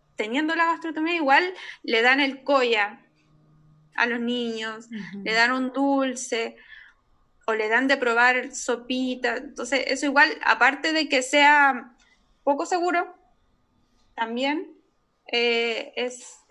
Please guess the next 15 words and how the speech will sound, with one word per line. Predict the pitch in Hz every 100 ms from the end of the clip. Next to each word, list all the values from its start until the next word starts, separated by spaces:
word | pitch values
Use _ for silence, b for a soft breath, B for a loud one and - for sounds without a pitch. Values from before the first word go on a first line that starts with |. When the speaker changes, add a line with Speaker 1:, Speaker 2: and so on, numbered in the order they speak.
| _ _ _ - - 202
Speaker 1:
va | 240 254
en | 247
contra | 240 262 269 277 277
para, | 247 240 233 233 226 -
y | 220
colabora | 220 220 208 254 277
para | 262 240
que | 240
él | 233
tenga | 233 220
más | 214 226
caries, | - 214 202 196 190 196 -
sarro | 226 214 208 202
y | 202
dificultades | 220 226 202 196 214 214 208 202 208